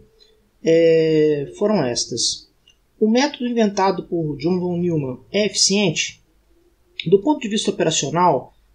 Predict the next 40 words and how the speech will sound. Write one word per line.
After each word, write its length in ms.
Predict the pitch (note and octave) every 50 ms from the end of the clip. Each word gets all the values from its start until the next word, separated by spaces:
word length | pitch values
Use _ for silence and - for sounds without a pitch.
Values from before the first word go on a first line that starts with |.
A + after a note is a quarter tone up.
| _ -
velocidade 540 | D3+ D#3 E3 - - C#3 D3+ E3+ E3+ D#3+
da 80 | D3+ D3+
geração 480 | C3+ C#3+ D3 D3 C#3+ - - D#3+ D#3 D3+
das 160 | D3+ C#3 D3
amostras 440 | C3+ C3 C#3+ C#3+ C#3 - - - -
pseudo-aleatórias 1080 | - - - C3+ B2+ C3 B2+ C3 - - - D#3 D#3+ D#3 D3+ B2+ A#2+ - - - - - _ _ _ _
e 80 | - D#3
do 100 | D#3+ D#3
ponto 260 | D#3 - F#3+ G3+ G#3
de 140 | D#3 D3+ D3+
vista 280 | C#3 F3 F3+ - D3+ C#3+
da 100 | D3 D3
simplicidade 720 | - - A#3 A#3 - - - - - - D#3 D3 - -
do 100 | - -
sistema, 640 | - - - - - F#3 G3 F#3+ D#3+ C3+ B2 - - _ _ _ _
é 100 | - E3+
de 120 | E3+ F3 F3
fato 360 | - - F3 F3+ F3+ F3+ G3
muito 200 | F#3 F#3+ G3 G3+
interessante. 840 | F#3+ - G3+ G3+ A3 - - - C3+ C3 C3+ - - - - - _ _ _ _ _ _ - _ _
No 80 | - F#3+
entanto, 480 | G#3+ G#3+ G3 G3+ G#3 A3 B3+ B3 A#3+ D3+
de 100 | D#3 F3
acordo 380 | E3+ F3 - G3+ G#3+ G#3+ - -
com 120 | - G#3+
o 40 | A3
tamanho 540 | - G#3 F#3 D#3+ D3+ D3+ D3+ D3 C#3+ - D#3
ou 80 | D3
as 100 | C#3+ -
características 840 | - - G3 G#3+ G#3+ - - F3+ D#3 D#3 E3 F3 E3+ - - C3+ B2+
das, 240 | C3 C3+ - - -
das 160 | - D3+ D3+
sementes 420 | D3+ - D#3 C#3+ C#3+ C#3+ C#3+ - -
escolhidas, 800 | - - - C#3+ C#3+ F3+ A3+ G#3 D#3+ C3+ B2+ - - - - - _ _ _ -
os 100 | C#3+ C#3
resultados 580 | E3 F3 E3 D3+ - - E3 F3 F#3 F#3 -
podem 320 | - - F3 E3+ F3 F3+ F3
se 160 | - - -
tornar 520 | - - D#3 C#3+ C#3+ D#3 E3 E3 - - _
catastróficos. 1000 | - E3+ - - E3 - - - - - - - - - - - - - -